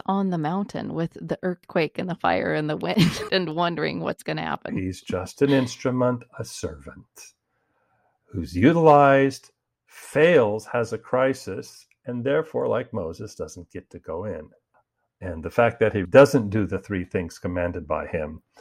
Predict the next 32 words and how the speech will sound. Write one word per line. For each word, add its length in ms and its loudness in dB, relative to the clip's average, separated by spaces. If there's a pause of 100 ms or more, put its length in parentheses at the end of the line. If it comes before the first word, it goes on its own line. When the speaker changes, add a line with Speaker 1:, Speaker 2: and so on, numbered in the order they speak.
(340)
Speaker 2:
and 120 -2
tries 480 8
to 140 0
escape 640 -2
constantly 680 -4
<laughs> 60 -20
from 320 -2
Elisha, 720 2 (1120)
treats 360 2
him 200 2
as 260 -4
his 180 -4
servant 840 -2
Speaker 1:
Mm-hmm. 760 -8 (500)
Speaker 2:
instead 360 2
of 100 2
as 200 0
his 180 -2
replacement. 920 -10
It's 140 -16
different 540 -10 (260)
because 300 -8
it's 80 -8
supposed 360 -4
to 60 -4
be 320 -4 (500)
replace, 720 -4 (380)
get 120 2
out 160 2
of 80 -2
the 100 -2
way. 320 0